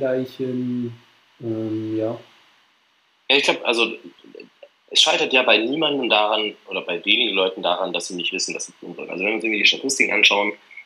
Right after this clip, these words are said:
Speaker 2: ähm, dann ist Übergewicht ein Riesenproblem. So.
Speaker 1: Mhm.
Speaker 2: Und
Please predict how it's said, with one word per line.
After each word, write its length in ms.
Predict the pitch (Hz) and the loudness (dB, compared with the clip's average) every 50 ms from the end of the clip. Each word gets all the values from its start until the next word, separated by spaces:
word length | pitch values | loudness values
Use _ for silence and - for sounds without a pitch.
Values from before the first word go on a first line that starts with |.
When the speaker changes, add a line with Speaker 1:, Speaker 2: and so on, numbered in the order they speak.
| _ _ - | _ _ 2
Speaker 2:
ähm, 380 | 92 90 90 92 85 85 - - | 2 4 4 4 2 0 -2 -2
dann 140 | - 98 - | 0 0 2
ist 120 | 87 - - | 2 2 2
Übergewicht 420 | - 107 101 95 98 98 - - | 4 4 4 4 4 2 2 2
ein 120 | 90 90 | 0 2
Riesenproblem. 640 | 90 107 113 120 107 - - 87 95 104 127 139 - - - _ - | 2 2 2 2 0 -2 0 4 6 6 6 4 2 -4 -8 _ 2
So. 200 | 107 117 - 120 | 2 2 2 0
Speaker 1:
Mhm. 80 | 127 131 | -2 0
Speaker 2:
Und 260 | 104 104 101 - - | 0 0 2 0 -4